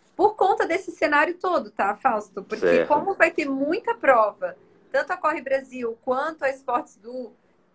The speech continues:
Speaker 1: né, teve que transferir eventos, a gente tá num, num, numa situação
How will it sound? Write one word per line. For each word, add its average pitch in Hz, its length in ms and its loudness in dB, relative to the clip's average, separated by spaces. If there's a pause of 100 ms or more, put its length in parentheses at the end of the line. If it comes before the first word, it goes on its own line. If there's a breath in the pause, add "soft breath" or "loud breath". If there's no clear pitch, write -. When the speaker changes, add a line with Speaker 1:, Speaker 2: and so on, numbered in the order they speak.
(240)
Speaker 1:
né, 254 200 -2
teve 262 240 -2
que 269 100 -16
transferir 269 460 -2
eventos, 262 640 -2
a 220 80 -2
gente 233 320 -12
tá 269 220 4
num, 285 200 -2
num, 220 300 -8 (560)
numa 208 180 -2
situação 233 800 0